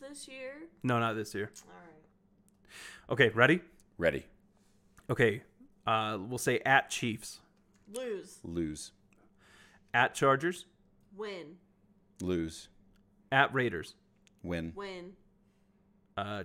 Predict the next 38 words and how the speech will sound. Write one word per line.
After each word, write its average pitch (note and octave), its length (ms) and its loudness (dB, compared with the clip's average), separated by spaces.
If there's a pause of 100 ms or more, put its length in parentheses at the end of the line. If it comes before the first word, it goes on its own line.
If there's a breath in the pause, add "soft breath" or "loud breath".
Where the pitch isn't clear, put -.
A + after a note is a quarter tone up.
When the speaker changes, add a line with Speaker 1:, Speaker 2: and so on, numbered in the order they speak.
Speaker 2:
Chiefs - 580 -4
at A#2 120 -2
home. G#2+ 240 -2 (540)
I-, G3 40 -12
Speaker 1:
Lose. B2 240 0
Speaker 2:
in B2 160 0
Denver. G2+ 360 -4 (120)
Speaker 1:
Lose. F3 340 -16
Speaker 3:
Lose. E2+ 400 -2
Speaker 1:
We - 40 -16 (100)
lose. - 180 -20 (640)
Speaker 2:
You A#2 100 -4
think B2 100 -6
we'll B2 100 -8
get A2 140 -8
swe-, - 240 -8
you A#2+ 140 -8
both E3 260 -2
think B2 200 -2
we'll A2 100 -8
get G2 140 -10
swept - 360 -2
Speaker 3:
Yep. G#2 80 8
Speaker 2:
by C3 80 2
the A2+ 80 0
Chiefs? - 420 -10
Speaker 1:
Stupid - 500 -18 (100)
Speaker 3:
I B2 40 0
mean, C3+ 360 8
Speaker 1:
Mahomes. A#2+ 40 -2
Speaker 3:
look C#3+ 140 8
at C3 100 8
history. A#2+ 340 4
When's G#2+ 200 2
the A2+ 60 -2
last A2+ 300 6
time? G#2 300 -2
Yeah. D#2 200 0